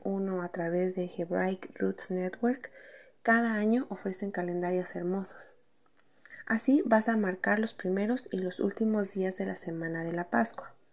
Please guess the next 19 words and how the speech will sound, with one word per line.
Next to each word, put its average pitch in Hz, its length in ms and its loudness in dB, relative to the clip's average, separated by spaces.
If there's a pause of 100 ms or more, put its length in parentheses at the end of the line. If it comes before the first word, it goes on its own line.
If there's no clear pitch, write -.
(960)
También 233 400 8
vas 233 180 4
a 226 60 4
marcar 196 480 2
Pentecostés, - 1040 -4 (260)
que 185 140 0
quizá 196 400 4
encuentres 190 560 0
como 175 400 -2
Shavuot 202 640 2 (160)
en 175 140 0
el 170 100 -2
calendario, 175 640 0 (440)
que 185 100 0
significa 185 720 2
semanas. 170 640 -2 (960)
¿Quieres 277 280 8
marcar 190 360 2
las 196 240 0